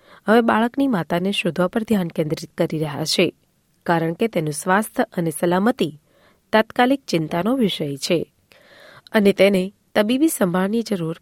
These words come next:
પડી શકે છે. અવિશ્વાસના મતમાં પાછલી લઘુમતી સરકારના પતનને કારણે વહેલી ચૂંટણી થયા બાદ મંગળવારે નવી તાઝમેનિયાની સંસદ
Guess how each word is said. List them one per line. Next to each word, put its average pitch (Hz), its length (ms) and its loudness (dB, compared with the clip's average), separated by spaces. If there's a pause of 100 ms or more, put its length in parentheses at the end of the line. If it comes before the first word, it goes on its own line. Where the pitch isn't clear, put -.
(100)
પડી 220 180 4
શકે - 400 -4
છે. - 380 -6 (1300)
અવિશ્વાસના 294 640 4
મતમાં 269 340 2
પાછલી 240 380 0
લઘુમતી 208 500 -2
સરકારના 214 600 -2
પતનને 170 460 -2
કારણે 196 460 -2
વહેલી 165 300 -2
ચૂંટણી 175 340 -4
થયા 208 240 0
બાદ 214 280 0 (680)
મંગળવારે 233 540 4
નવી 170 220 -2
તાઝમેનિયાની 190 680 0
સંસદ - 420 -2